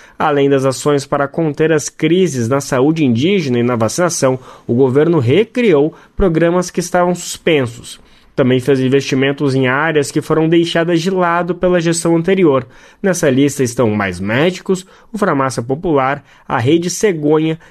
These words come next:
e o Brasil Sorridente, por exemplo. Mas a retomada ainda não é suficiente para reverter as perdas recentes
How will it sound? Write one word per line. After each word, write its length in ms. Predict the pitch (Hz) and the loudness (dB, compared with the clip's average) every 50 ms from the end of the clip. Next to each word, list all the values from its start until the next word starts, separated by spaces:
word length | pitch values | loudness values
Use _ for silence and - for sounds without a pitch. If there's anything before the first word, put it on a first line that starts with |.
| _ _ | _ _
e 60 | - 220 | -2 -2
o 60 | 208 | 0
Brasil 420 | 202 196 190 165 131 131 147 151 | 2 2 2 0 0 0 -2 -2
Sorridente, 760 | 143 - 185 170 170 185 156 123 120 113 110 113 113 - - | 0 0 -2 0 0 0 2 2 2 2 2 0 -4 -8 -14
por 200 | _ _ 185 180 | _ _ 0 0
exemplo. 380 | 147 110 90 92 78 69 73 - _ _ _ _ - - - - _ | 2 0 0 -4 -10 -12 -16 -20 _ _ _ _ -20 -20 -20 -16 _
Mas 240 | - 127 120 117 120 | -2 -2 0 2 2
a 60 | 117 | 2
retomada 680 | 110 147 151 - 151 123 113 120 135 151 165 160 160 156 - - _ _ | 2 0 0 0 -2 0 0 0 0 0 0 -2 -4 -6 -8 -14 _ _
ainda 300 | 139 139 151 170 180 180 | -4 -2 0 0 2 2
não 200 | 185 180 175 180 | 2 2 2 0
é 80 | 185 | 0
suficiente 960 | 180 180 196 180 - 202 196 196 - - 190 156 147 151 160 170 170 - - - - - - _ _ | -2 -2 -6 -6 -4 -4 -4 -4 -4 -2 0 2 4 4 2 2 0 -4 -12 -16 -20 -20 -20 _ _
para 160 | 131 135 117 | -4 -2 0
reverter 460 | 110 127 143 156 147 - - 156 156 | 0 0 2 2 0 0 0 0 0
as 180 | 160 147 - - | 0 -2 -4 -10
perdas 560 | - - - 160 170 180 170 170 170 165 - | -6 -2 0 2 2 2 2 0 -2 -2 -2
recentes 840 | - - 196 220 - - - - 160 147 147 147 147 - 170 170 | -2 -2 -2 -2 -2 -6 -4 0 0 2 2 0 0 -2 -4 -4